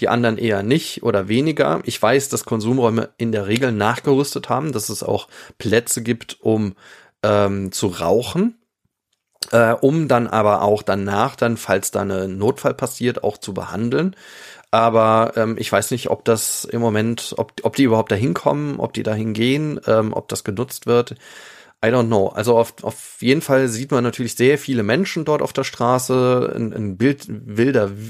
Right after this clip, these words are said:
wilder Mix von Menschen, der da ist und alle scheinen irgendwie natürlich, äh, was zu machen, sitzen eigentlich auf der Straße rum, hängen da rum, also eher rumhängen und man sieht ja doch Menschen, die,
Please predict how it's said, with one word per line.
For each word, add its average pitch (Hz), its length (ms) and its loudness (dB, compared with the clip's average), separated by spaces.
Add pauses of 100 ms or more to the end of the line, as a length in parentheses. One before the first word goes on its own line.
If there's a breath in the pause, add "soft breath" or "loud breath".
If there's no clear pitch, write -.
(200)
wilder 107 420 0
Mix 107 460 -2
von 131 240 0
Menschen, 139 560 -2 (420 loud breath)
der 107 120 4
da 110 80 4
ist - 320 -2
und 110 260 -4
alle 131 220 2
scheinen 113 360 0
irgendwie 127 440 -2
natürlich, 117 580 -4
äh, 117 60 -14
was 107 640 -6
zu - 140 -4
machen, 113 400 -2
sitzen 123 320 -2
eigentlich 117 360 -2
auf 95 100 -6
der 104 100 -2
Straße 120 400 0
rum, 117 200 0
hängen 123 280 2
da 135 80 4
rum, 127 300 -2 (260 loud breath)
also 101 160 0
eher 110 180 2
rumhängen 123 880 0 (400 loud breath)
und 127 240 2
man 117 160 4
sieht 110 440 -2 (280)
ja 104 240 2
doch 117 340 -2
Menschen, 117 460 -2
die, 117 400 0